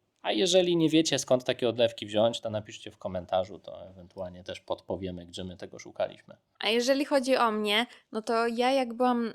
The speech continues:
Speaker 2: nastolatką, no to, no, nie miałam takich, y, dobrych perfum. Zawsze to były jakieś bardziej w sumie,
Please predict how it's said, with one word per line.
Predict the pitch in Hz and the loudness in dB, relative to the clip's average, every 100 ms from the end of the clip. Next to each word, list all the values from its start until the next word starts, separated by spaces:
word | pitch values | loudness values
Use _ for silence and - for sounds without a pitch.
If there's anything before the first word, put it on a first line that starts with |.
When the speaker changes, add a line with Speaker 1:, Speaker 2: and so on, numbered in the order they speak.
| - | -6
Speaker 2:
nastolatką, | 226 226 - 240 262 - 269 254 | -4 -4 -2 0 0 2 0 2
no | 240 | 0
to, | 240 233 233 233 - _ _ _ _ _ _ 202 | 0 2 2 0 -4 _ _ _ _ _ _ -6
no, | 214 | -2
nie | 220 233 | 0 0
miałam | 233 185 175 175 | 2 2 0 -4
takich, | 185 - 190 - - | -10 -10 -12 -12 -6
y, | - 180 170 165 - _ | -2 -2 -2 -6 -12 _
dobrych | 208 202 196 196 202 - | -2 2 2 2 -4 -8
perfum. | - 202 185 - 208 214 | -2 -2 -2 -6 -8 -4
Zawsze | 220 214 - | -4 -4 -6
to | 214 208 | -4 -4
były | 214 214 | 0 0
jakieś | 214 220 208 | 0 -2 -6
bardziej | 208 226 220 220 | 0 0 0 -2
w | - | -2
sumie, | - 214 214 | -6 -4 -4